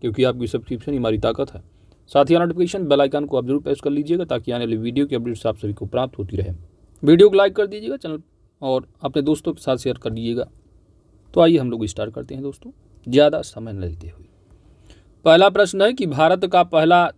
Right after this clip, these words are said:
थ्री डी प्रिंटेड डाकघर कहाँ पर होगा? तो यह बंगलुरु, कर्नाटका। अगला है कि भारत का पहला कृषि डेटा एक्सचेंज, तो यह हैदराबाद, तेलंगाना में।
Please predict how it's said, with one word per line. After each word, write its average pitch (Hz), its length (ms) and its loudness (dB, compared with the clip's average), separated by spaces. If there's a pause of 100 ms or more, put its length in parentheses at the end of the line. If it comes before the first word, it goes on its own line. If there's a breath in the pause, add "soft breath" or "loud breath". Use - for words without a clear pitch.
थ्री 156 220 2
डी 170 140 4
प्रिंटेड 156 380 -4
डाकघर 147 580 2
कहाँ 160 240 -2
पर 165 140 -2
होगा? 170 220 -2
तो - 360 -14
यह 147 220 4
बंगलुरु, 139 540 0
कर्नाटका। 127 680 -2 (640)
अगला 175 320 6
है 208 80 6
कि 202 160 -8
भारत 160 320 2
का 156 140 2
पहला 156 340 0
कृषि 151 400 -2
डेटा 135 480 4
एक्सचेंज, 165 420 -2
तो - 400 -12
यह 139 140 2
हैदराबाद, 139 580 2
तेलंगाना 123 580 -2
में। 160 140 -6